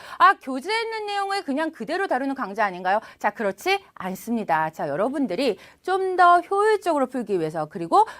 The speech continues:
좀 더 고득점에 더 잘 맞을 수 있게끔, 자, 각 유형별로 필요한 노하우 곳곳 닷개를 담아두었습니다. 자, 그럼 이 강좌 어떻게 구성이 되었는지 강좌 구성 한번 살펴보도록 합시다.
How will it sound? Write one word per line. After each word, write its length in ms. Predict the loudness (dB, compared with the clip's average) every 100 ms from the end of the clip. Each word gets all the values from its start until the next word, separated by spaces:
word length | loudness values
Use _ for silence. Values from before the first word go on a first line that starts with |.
| -4
좀 240 | -2 2
더 160 | 4 4
고득점에 600 | 0 -6 -6 -6 -6 -4 -6
더 120 | -8
잘 380 | -10 -6 -2 2
맞을 280 | 4 4 2
수 100 | -6
있게끔, 540 | -10 -10 -6 -2 -2 -4 -20 -6
자, 180 | -4 -4
각 240 | 0 -2 -2 -18 -12
유형별로 800 | -6 0 0 0 -4 -2 -4 -6
필요한 680 | -8 -8 -6 -2 -2 -2 -6
노하우 460 | -6 0 2 2 -2
곳곳 320 | -14 -12 -10
닷개를 400 | -10 -10 -4 -4 -6 _
담아두었습니다. 920 | -10 -4 -4 -4 -10 -10 -12 -10 -12 -12 -20 -20 2
자, 120 | 4
그럼 380 | 6 6 6 2
이 220 | -4 -4
강좌 600 | -4 -2 0 2 0 0
어떻게 480 | -8 -6 -4 -2 -2
구성이 420 | -4 -2 0 0 0
되었는지 440 | -2 -2 -6 -8
강좌 400 | -8 -10 -2 -2
구성 320 | -2 2 2 2 _
한번 260 | -8 -6
살펴보도록 460 | -6 -2 -2 0 -2
합시다. 420 | -2 4 4